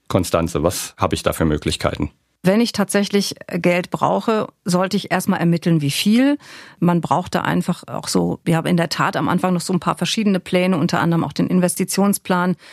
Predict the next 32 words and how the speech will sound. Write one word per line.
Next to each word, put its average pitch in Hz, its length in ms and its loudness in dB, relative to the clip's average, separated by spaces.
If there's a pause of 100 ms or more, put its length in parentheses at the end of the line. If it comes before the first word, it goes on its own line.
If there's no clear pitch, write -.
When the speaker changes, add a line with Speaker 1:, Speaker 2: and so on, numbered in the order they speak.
(400)
Speaker 2:
Und 202 140 4
dann 190 120 2
kann 196 160 2
man 180 140 2
halt 165 160 0
sehen, 226 200 2
okay, 202 360 0
komme 196 300 -2
ich - 100 -6
denn 175 160 0
so 170 80 -2
einigermaßen 170 1080 0
über 170 200 0
die 156 100 0
Runden, 220 540 2
ohne 185 260 2
mir 156 160 2
Geld 165 240 -2
aufzunehmen 190 800 0
oder 160 240 0
ohne 165 220 2
Fördergeld 180 460 -2
zu 175 120 -8
beantragen, 170 560 -2
oder 165 200 0
brauche 156 300 -4
ich 156 80 -4
tatsächlich 151 480 -4
ein 151 80 2
bisschen 156 320 0
mehr, 147 320 2
weil 151 280 0